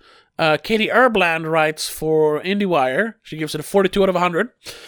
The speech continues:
um, and writes, "It's all an approximation of fun. Mirth in tiny portions, amusement of the thinnest variety." Like, it's,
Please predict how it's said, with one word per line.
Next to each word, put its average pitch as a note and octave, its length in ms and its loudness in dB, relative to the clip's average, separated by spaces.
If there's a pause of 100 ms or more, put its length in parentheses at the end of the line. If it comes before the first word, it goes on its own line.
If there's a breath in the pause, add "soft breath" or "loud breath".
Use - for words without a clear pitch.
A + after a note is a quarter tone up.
(300 loud breath)
um, F#3 180 2
and F#3+ 80 2
writes, F3+ 300 0 (300 loud breath)
"It's G#3 240 0
all C4+ 340 6 (120)
an A#3 200 -2 (140)
approximation A3 1080 -2
of A#2 160 -10
fun. - 500 -12 (320)
Mirth C#4+ 640 2
in G#3 140 -2
tiny B3 380 0
portions, A#3+ 680 -4 (320 loud breath)
amusement A#3+ 680 0
of F#3+ 240 0
the G3 80 2
thinnest C4 540 -2
variety." F3 500 0
Like, D#3+ 200 -4
it's, - 300 -6